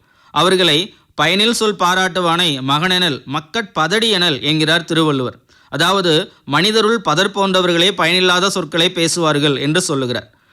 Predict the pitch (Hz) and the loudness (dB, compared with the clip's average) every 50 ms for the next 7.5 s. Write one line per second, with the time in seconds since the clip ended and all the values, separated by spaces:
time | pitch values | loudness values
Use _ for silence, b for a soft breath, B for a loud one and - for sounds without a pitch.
0 | b b b 139 156 175 196 208 208 190 185 180 175 165 175 180 180 185 160 160 | b b b 0 0 2 2 2 2 2 2 2 2 2 0 0 0 -2 -2 -2
1 | 165 170 170 165 165 156 156 165 160 170 208 220 190 185 170 180 180 185 175 156 | 0 0 0 0 0 -4 -4 -4 -4 -2 -2 -2 -2 -2 0 0 0 0 0 -2
2 | 151 185 190 - - 156 156 185 196 185 196 185 175 165 160 156 143 127 - 156 | -2 -4 -4 -2 -2 -2 0 0 0 0 0 -2 0 -2 -2 -4 -4 -4 -2 0
3 | 160 151 135 123 - b b b b b 151 165 170 175 - 180 180 180 190 190 | 0 0 0 -2 -6 b b b b b -2 0 0 0 0 0 0 2 2 2
4 | 185 165 156 156 165 208 254 - B B B - - 175 180 180 175 180 175 143 | 2 0 0 2 2 2 0 -2 B B B -6 -2 0 0 0 0 0 -2 -4
5 | - - - - - - _ _ _ _ _ _ _ _ _ _ _ _ _ _ | -4 -6 -8 -10 -16 -18 _ _ _ _ _ _ _ _ _ _ _ _ _ _
6 | - 202 240 277 269 - 226 196 175 - 180 170 165 170 180 156 123 110 104 - | -2 -2 0 0 0 0 -2 -2 -2 0 -2 0 0 2 0 0 -2 -4 -6 -4
7 | - 143 139 160 156 127 - 139 117 104 | -4 -2 -2 -2 -4 -4 -6 -8 -10 -10